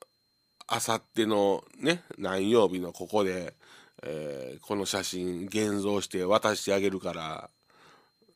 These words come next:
なあ」言うて、「ああ、わかった。仕事この近所やから帰り取りに来るわ」って言ったら、「はい、百円」とか言ってね、また手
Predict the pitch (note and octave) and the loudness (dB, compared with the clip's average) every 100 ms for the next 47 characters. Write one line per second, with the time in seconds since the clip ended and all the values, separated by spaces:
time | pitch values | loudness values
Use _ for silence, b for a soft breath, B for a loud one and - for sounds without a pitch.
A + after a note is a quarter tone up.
0 | - A2 B2 A#2 F2 D2+ - - - B2+ | -2 4 6 6 2 -8 -14 -18 -12 -8
1 | A#2+ A#2+ D#3+ - - G#2 F2 D#2+ C2+ - | -2 0 0 -2 -2 -2 0 -2 -6 -14
2 | - - - F3+ D#3+ E3 C#3+ - E3 C#3+ | -20 -14 -4 -2 2 2 2 2 2 2
3 | C#3 C#3 C3 G#2 G2+ F#2+ F#2+ D3+ C#3+ C#3 | 0 2 2 4 4 2 0 4 4 4
4 | C#3 - - A#2 C3 D#3+ D#3 B2+ F2+ C#2 | -2 -6 -4 0 2 2 4 4 4 0
5 | G1+ G1+ - - G2+ G2+ F#2+ E2+ E2 - | -4 -8 -12 -10 -8 -6 -6 -6 -8 -14
6 | b b b b b G2 F#2+ - _ _ | b b b b b -2 -2 -4 _ _
7 | _ _ _ _ _ _ _ - E2+ - | _ _ _ _ _ _ _ -10 -8 -4
8 | G2 G#1 - - - F2+ C3 D3+ C#3 B | -4 -4 -14 -14 -10 -4 0 0 -2 B
9 | B B A#2+ C3+ F#2+ - _ G#2 F#2 | B B -2 0 -2 -4 _ -4 -2